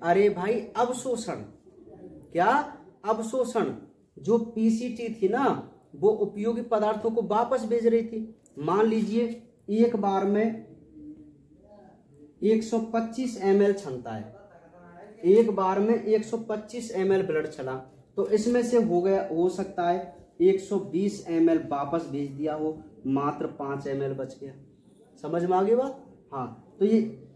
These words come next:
देखो, एक बार तो एक सौ पच्चीस एम एल छना,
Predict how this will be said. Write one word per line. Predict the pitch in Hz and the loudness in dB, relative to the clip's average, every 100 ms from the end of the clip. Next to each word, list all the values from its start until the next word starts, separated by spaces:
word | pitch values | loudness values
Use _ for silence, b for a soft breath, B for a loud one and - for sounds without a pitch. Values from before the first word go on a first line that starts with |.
| - - - 180 | -20 -20 -18 -2
देखो, | 202 180 - 190 | 2 2 2 4
एक | 220 220 | 4 2
बार | 220 226 226 | 2 2 2
तो | |
एक | 226 226 | 0 0
सौ | 226 | -2
पच्चीस | 220 220 233 226 | -4 -4 -4 -2
एम | 220 220 | 0 2
एल | 220 | 2
छना, | 220 165 | 0 -2